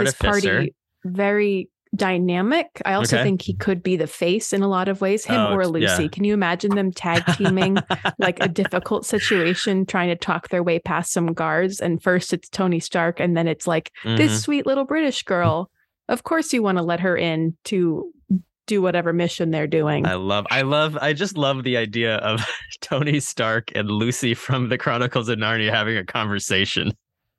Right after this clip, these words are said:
Speaker 2: That
Speaker 1: Yeah,
Speaker 2: would be
Speaker 1: no, it would be
Speaker 2: hilarious.
Speaker 1: great.
Speaker 2: <laughs>
Speaker 1: With Essen, like, in the corner, just
Speaker 2: Yeah,
Speaker 1: glaring
Speaker 2: just
Speaker 1: at everybody.
Speaker 2: Yeah. <laughs> And trying
Speaker 1: Hanging out
Speaker 2: not
Speaker 1: with
Speaker 2: to
Speaker 1: Mando.
Speaker 2: trying, yeah, they, those two would just stand there and not say anything to each <laughs> other for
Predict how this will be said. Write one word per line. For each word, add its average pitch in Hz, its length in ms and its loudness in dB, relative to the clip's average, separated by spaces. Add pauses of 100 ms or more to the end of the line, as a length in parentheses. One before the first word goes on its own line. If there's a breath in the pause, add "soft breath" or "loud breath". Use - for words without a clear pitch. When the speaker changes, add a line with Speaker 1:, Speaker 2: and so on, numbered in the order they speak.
(300)
Speaker 2:
That 123 140 2
Speaker 1:
Yeah, 240 100 2
Speaker 2:
would 131 120 -2
be 117 100 0
Speaker 1:
no, - 120 2
it 226 100 2
would 247 40 0
be 226 60 0
Speaker 2:
hilarious. 107 260 2
Speaker 1:
great. 180 260 0 (440)
Speaker 2:
<laughs> - 760 -6
Speaker 1:
With 233 160 0
Essen, 214 520 2
like, 170 220 0
in 196 160 2
the 170 80 0
corner, 175 440 0
just 165 220 -4
Speaker 2:
Yeah, 127 160 2
Speaker 1:
glaring 165 300 2
Speaker 2:
just 175 40 2
Speaker 1:
at 175 80 0
everybody. 180 500 0
Speaker 2:
Yeah. 113 180 2 (720 loud breath)
<laughs> 196 100 4 (640 loud breath)
And 139 120 -4
trying 220 160 2
Speaker 1:
Hanging 208 160 2
out 196 60 2
Speaker 2:
not - 100 2
Speaker 1:
with 190 80 0
Speaker 2:
to 185 80 0
Speaker 1:
Mando. 175 580 0 (160)
Speaker 2:
trying, 127 380 0
yeah, 143 160 2
they, 160 180 2
those 185 260 0
two 151 220 0
would 135 140 0
just 139 180 -4 (300)
stand 139 360 0
there 120 120 0
and 120 40 -2
not 120 200 -2
say 131 180 2
anything 117 260 -2
to 110 100 -2
each 113 200 0
<laughs> - 0 -
other 147 240 0
for 127 320 0